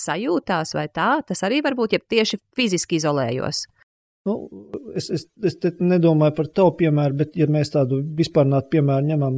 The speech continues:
Speaker 2: tad, eh, teiksim, vīrs neatbalsta to, ka ģimenes nauda tiek izmesta ārā kaut, nu, kaut kur ārpus ģimenes, ka vajadzētu viņu tomēr tagad saglabāt labāk, ja. Ka, ka,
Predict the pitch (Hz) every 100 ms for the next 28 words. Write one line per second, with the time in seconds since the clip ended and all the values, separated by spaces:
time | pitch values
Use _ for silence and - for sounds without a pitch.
0 | 127 143 120 135 131 131 143 - 139 127
1 | 127 135 151 147 156 151 123 117 120 120
2 | - - 143 139 - 123 123 131 123 113
3 | 147 135 123 - 135 120 135 131 127 117
4 | 143 131 127 120 117 - 120 - _ _
5 | 135 147 131 _ - 120 - 127 135 -
6 | 120 120 160 143 127 - 135 139 120 120
7 | - 127 - 127 120 113 135 120 110 139
8 | 120 117 120 - 123 113 117 - 131 -
9 | _ _ _ _ _ - 143 131 - 143